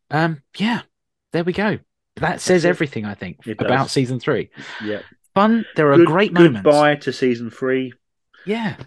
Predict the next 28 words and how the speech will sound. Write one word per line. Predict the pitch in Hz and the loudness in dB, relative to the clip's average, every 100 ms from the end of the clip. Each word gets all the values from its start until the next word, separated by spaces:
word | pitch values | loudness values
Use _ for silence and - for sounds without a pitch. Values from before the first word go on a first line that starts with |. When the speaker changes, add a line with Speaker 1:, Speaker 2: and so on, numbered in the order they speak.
| _ _ _ - | _ _ _ -4
Speaker 2:
Hello, | 123 117 | 0 0
season | - 117 107 95 | 0 -4 -4 -12
four. | - 117 110 104 - - 113 _ _ | -4 -2 0 -2 -6 -20 -20 _ _
Please, | - 117 104 | -4 -4 -4
may | 98 104 | -6 -6
Speaker 1:
Yes. | 104 | -6
Speaker 2:
you | |
be | 101 | -8
better. | 90 85 - - _ _ _ _ _ _ 151 | -10 -12 -12 -20 _ _ _ _ _ _ -2
Speaker 1:
<laughs> | 139 147 139 - 139 - - - _ - _ - _ _ _ - - _ _ - | -2 -2 -6 -6 -8 -12 -14 -16 _ -20 _ -20 _ _ _ -20 -20 _ _ -6
Yes. | 98 90 - - - | -4 -4 -6 -10 -10
So, | - 120 | -2 2
yeah, | 113 113 - | 2 0 -4
uh, | 123 113 107 | 0 0 2
with | 135 - | -2 0
season | 143 120 | -2 -2
four, | 110 113 110 110 | -2 0 2 0
it's | - - | -6 -12
coming | 123 117 | -8 -6
up | 107 101 _ - | -6 -8 _ -18
we're | 90 | -16
gonna | 85 107 | -10 -8
be | 98 | -6
moving | 101 104 98 | -4 -4 -4
on | 98 95 | -6 -6
to, | - 95 90 85 - | -8 -6 -8 -10 -10
uh, | 87 | -12
home, | - 113 113 110 110 | -6 -4 -2 -2 -4